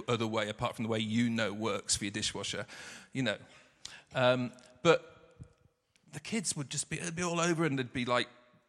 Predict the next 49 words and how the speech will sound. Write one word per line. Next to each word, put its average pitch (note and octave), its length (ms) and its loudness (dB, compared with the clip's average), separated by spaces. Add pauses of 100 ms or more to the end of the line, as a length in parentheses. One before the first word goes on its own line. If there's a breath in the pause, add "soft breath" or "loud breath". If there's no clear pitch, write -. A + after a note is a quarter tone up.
(140)
long E3 520 6
spatulas - 520 0
sticking - 340 0
up D3+ 120 -2
so C#3 140 2
the A#2 100 0
whirly B2 300 2
thing A#2 260 2
wouldn't A2+ 220 -2
go A#2 120 6
around A#2+ 380 4
when A#2 100 2
you G#2+ 80 0
shut - 280 0
it, B2 120 0
and A#2+ 100 -2
then A#2 100 2
you'd A#2 100 4
open A#2+ 220 2
it A2 60 0
at D#2 80 -2
the A#2 80 2
end A#2 120 2
and A2 80 -2
go, A2 200 -4
"Uh," A#2 200 -4 (520 loud breath)
you C3 80 -4
know. A2 240 0
So - 180 4
it E3 180 4
just - 360 2
didn't D#3 280 0
work. E3 440 4
And, D#3+ 160 -4 (220 loud breath)
uh, - 140 -14 (100)
most G3 300 8
of G#3 100 0
the - 80 0
time A3+ 200 6
you're F#3+ 100 0
kind F3+ 160 4
of E3 80 2
going, C3 300 6 (460 loud breath)
"I D3 100 -2
really D#3+ 400 4
could A#2 180 -2
do G#2+ 160 -4
this G2+ 140 -6
better. G2 380 -4